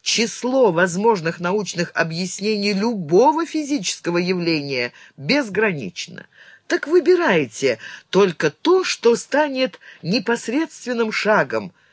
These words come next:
пусть маленьким, к счастью, к здоровью людей.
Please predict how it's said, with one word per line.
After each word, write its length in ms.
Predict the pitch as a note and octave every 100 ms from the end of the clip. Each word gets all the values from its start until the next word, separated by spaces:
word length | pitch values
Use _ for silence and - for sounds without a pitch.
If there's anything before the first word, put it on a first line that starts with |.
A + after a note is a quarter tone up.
| _ -
пусть 340 | C#3 - -
маленьким, 880 | B2+ B2+ G3+ C#4 A3 F3 - A2+ - _ _ _ _ -
к 60 |
счастью, 880 | - - - B3+ F#3 - - - D2
к 120 | G#2+
здоровью 720 | A#2 G#2+ E3+ G#3 D4 A#3 F3+
людей. 500 | E3 D3+ G#2+ A2+ F#2